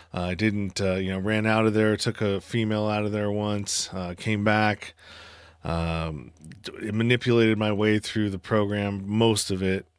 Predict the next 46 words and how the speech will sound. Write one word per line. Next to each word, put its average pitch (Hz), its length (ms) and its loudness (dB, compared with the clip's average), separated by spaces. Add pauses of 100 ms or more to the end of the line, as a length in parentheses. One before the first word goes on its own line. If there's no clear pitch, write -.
(320)
uh, 92 300 -6
up 117 220 0
until 113 320 4
a 107 40 4
certain 104 380 0
point 107 360 -2
when 101 160 -4
it 98 120 -6
was 98 240 -4
just, 98 240 -4
I 92 120 -2
think 123 200 -2
it 113 40 0
was 98 160 -2
around 95 260 -4
a 87 40 -4
year 87 540 0 (640)
uh, 85 160 -4
twelve 95 340 2
months 92 360 -2
into 95 320 2
it, 107 60 2
I'm 110 160 0
like, 90 220 -4
"God, 85 240 -6
you 85 120 -8
know, 90 240 -6 (1500)
if - 200 -4
I'm, 120 340 -2
if 104 120 -6
I'm 139 120 4
ever 160 180 6
gonna 123 160 4
get 101 180 0
out 139 220 2
of 107 80 -4
here, 98 220 0
I'm 107 80 2
gonna 107 160 0
have 123 180 0
to 98 100 -8
figure 120 440 2
out 117 240 2
how 107 200 2
to, 107 120 4
like, 101 300 0